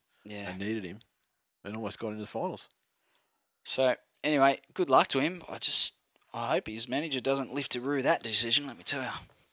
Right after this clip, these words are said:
Speaker 2: Speaking of management situ-, situations, South Sydney hooker Isaac Luke is expected to shell out tens of thousands of dollars to his managers, Chris and Gavin Orr,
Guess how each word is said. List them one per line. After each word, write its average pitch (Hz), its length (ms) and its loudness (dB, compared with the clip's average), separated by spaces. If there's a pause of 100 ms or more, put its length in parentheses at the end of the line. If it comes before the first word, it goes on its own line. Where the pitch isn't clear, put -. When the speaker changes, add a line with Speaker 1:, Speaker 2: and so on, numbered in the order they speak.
(220)
Speaker 2:
Speaking 123 480 0
of 98 80 -6
management 101 580 -2 (120)
situ-, - 360 -4
situations, 120 720 -2 (540)
South 131 260 6
Sydney 131 280 0
hooker 117 220 0
Isaac 110 420 2
Luke 110 340 -4
is 101 100 -8
expected 110 480 -4
to 101 80 -6
shell 107 260 2
out 107 200 0
tens 139 360 -4
of 123 100 -8
thousands 120 420 0
of 107 80 -8
dollars 113 320 0
to 101 100 -6
his 117 160 -6
managers, 101 420 -4
Chris - 300 -4
and 101 100 -10
Gavin 107 280 0
Orr, 113 260 2